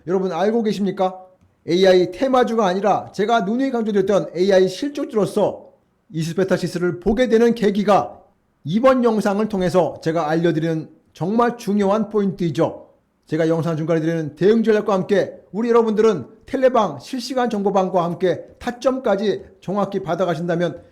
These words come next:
남은 연말까지 두 달 반 동안 여러분들은 이슈페타시스로 최소한 삼십 프로에서 많게는 팔십 프로까지도 누적 수익을 쌓아갈 수 있다고 제가 강조를 드리면서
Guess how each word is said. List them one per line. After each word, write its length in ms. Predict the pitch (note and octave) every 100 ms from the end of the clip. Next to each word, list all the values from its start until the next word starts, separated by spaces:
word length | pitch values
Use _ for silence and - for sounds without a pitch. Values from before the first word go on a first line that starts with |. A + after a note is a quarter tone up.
| _ _ _
남은 320 | A2 D3+ F3
연말까지 640 | E3+ E3+ E3 D#3+ E3+ F3 - -
두 140 | - G#3+
달 160 | B3+
반 180 | A#3+ G#3
동안 360 | F#3+ G#3 D3+ - - _ -
여러분들은 580 | D#3 A#3+ A#3+ A#3+ A#3+ -
이슈페타시스로 1080 | G3+ - A3 G3+ F#3+ F#3+ F#3+ F#3 C3 - -
최소한 440 | - F#3 F#3 F3 E3+
삼십 260 | E3+ E3+
프로에서 240 | F#3 E3+ E3
많게는 540 | D#3 F3+ F3+ F3+ D#3+ - _ _ _ _
팔십 320 | - A#3+ -
프로까지도 720 | A#3+ A#3+ G#3+ F#3+ G3 E3+ - - -
누적 280 | D#3+ F3+ E3+
수익을 360 | F3 E3+ F3
쌓아갈 340 | C3 E3+ E3+ D3+
수 80 |
있다고 260 | D#3 D#3+ D#3
제가 160 | D#3 D3+
강조를 380 | C#3+ D#3+ D#3+
드리면서 540 | D#3 D3+ D3 C#3+ -